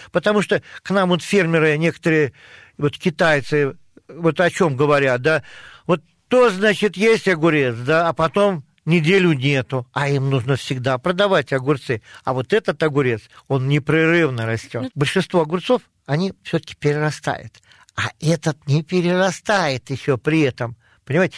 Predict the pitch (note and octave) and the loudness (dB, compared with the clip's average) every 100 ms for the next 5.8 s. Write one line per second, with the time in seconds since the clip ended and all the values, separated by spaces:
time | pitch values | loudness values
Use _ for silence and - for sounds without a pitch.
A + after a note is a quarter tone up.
0 | - - E3+ F#3+ - F#3 A3 A3 F3 C#3+ | -10 -4 0 0 0 -2 2 2 2 0
1 | D#3 D3 F3+ D3 A#2+ D3+ E3+ C#3+ A#2+ - | 0 0 2 2 2 2 2 2 -2 -4
2 | C3 A2+ C3+ C#3 C#3 E3 C#3+ - - F#3+ | -4 -4 -2 0 2 2 0 -8 -4 -6
3 | - D#3+ A#2+ - - B2 - - G3 D3+ | 0 -2 -2 -6 -14 -16 -6 0 0 0
4 | - - B2 F#3+ F3+ C#3+ B2 D3+ D#3 F#3+ | -12 -8 0 2 2 -2 -2 0 2 0
5 | F3+ E4 E4+ - _ E3 F3+ | 0 -2 -2 -6 _ -2 -2